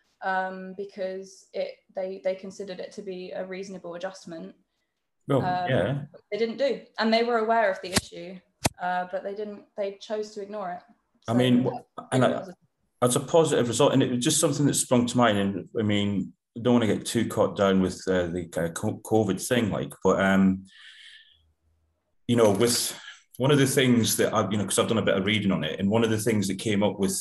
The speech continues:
Speaker 2: um, you know, mask wearing is the fact that lip reading kind of went out the window for people
Speaker 1: Yeah.
Speaker 2: in the deaf culture.
Speaker 1: Yeah.
Speaker 2: So, you know, it would be quite a shock that, to find that you walk outside your front door and then everybody,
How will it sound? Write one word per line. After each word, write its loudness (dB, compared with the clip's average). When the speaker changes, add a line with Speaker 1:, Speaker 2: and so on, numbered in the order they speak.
Speaker 2:
um, 2
you -2
know, 2
mask 0
wearing -2
is -2
the -4
fact 2
that -4
lip 2
reading 0
kind -2
of 0
went 0
out 0
the -4
window 2
for -10
people -4
Speaker 1:
Yeah. -2
Speaker 2:
in -2
the -10
deaf 2
culture. -2
Speaker 1:
Yeah. -8
Speaker 2:
So, 4
you 2
know, 6
it 2
would -2
be 2
quite 0
a 0
shock 2
that, -2
to 0
find 2
that -2
you -2
walk 4
outside 2
your -6
front -2
door 4
and 2
then 4
everybody, 0